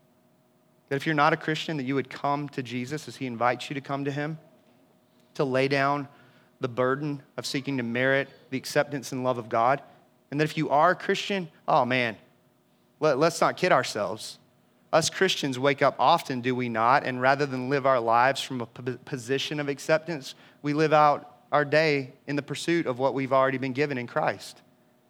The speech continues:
And so I pray that you would rest in the gospel this morning, and that you would rest in the gospel tomorrow,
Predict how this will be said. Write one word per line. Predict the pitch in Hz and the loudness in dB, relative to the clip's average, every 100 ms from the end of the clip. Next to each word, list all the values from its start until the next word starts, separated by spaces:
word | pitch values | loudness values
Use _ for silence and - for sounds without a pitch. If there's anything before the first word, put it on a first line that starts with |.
| _ _ _ _ _ _ _ _ _ _ _ _ _ - | _ _ _ _ _ _ _ _ _ _ _ _ _ -14
And | 139 | 0
so | 156 | 2
I | |
pray | 147 156 | 2 2
that | 147 | 2
you | 147 | 0
would | 139 | 0
rest | 120 123 156 143 - 135 | 0 2 2 2 -4 -8
in | |
the | 127 | -2
gospel | 123 135 139 - 113 | 2 2 0 -6 -8
this | 110 - | -8 -12
morning, | 113 101 101 - _ _ _ _ _ _ _ _ - | -12 -12 -14 -18 _ _ _ _ _ _ _ _ -4
and | |
that | 147 | 0
you | 151 | 2
would | 147 | 2
rest | 120 135 - | 2 0 -2
in | |
the | 143 | 0
gospel | 131 131 - 139 | 2 2 0 -6
tomorrow, | 139 131 135 107 107 | -2 2 2 0 -4